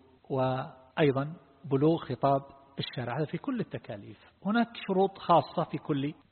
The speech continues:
تكليف، مثل مثلا الصلاة لها شروط، من دخول الوقت، استقبال القبلة،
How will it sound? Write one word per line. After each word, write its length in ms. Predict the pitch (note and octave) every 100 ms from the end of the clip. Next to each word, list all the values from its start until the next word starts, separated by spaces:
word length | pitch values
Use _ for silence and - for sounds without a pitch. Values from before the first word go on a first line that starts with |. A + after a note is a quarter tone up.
| -
تكليف، 560 | D#3+ D3 D#3 G#3 - - -
مثل 240 | D#4 D#3 B2+
مثلا 440 | A2 B2 A2+ C#3 - _ -
الصلاة 480 | - C#3 A#2 A2+ - - _ -
لها 220 | D3 B2
شروط، 400 | - A#2 A2+ G#2 _ C#3+
من 60 |
دخول 280 | B2 - C3
الوقت، 520 | A#2+ A#2+ - - _ _ _ _
استقبال 480 | - - - C3 A#2
القبلة، 460 | A#2 - A#2 A2+